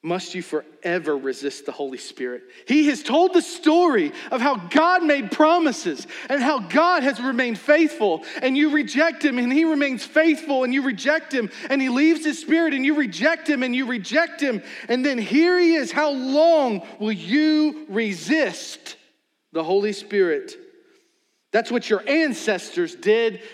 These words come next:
and so do you. Name one prophet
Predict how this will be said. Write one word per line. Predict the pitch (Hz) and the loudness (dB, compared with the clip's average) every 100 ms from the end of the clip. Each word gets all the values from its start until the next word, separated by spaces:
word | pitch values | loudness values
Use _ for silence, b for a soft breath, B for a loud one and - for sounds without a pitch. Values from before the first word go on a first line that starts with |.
| B | B
and | 151 175 220 202 185 | -8 -4 -2 -4 -6
so | - - 285 277 | -14 0 0 2
do | 247 | -2
you. | 233 262 294 180 - - - - _ _ _ _ _ _ _ _ _ _ _ _ _ _ _ _ - | -2 0 2 0 -2 -14 -20 -20 _ _ _ _ _ _ _ _ _ _ _ _ _ _ _ _ -8
Name | 160 190 165 | -4 -2 -2
one | 185 214 208 | -2 -2 -4
prophet | - 202 185 - 131 - | -8 -4 -4 -4 -10 -10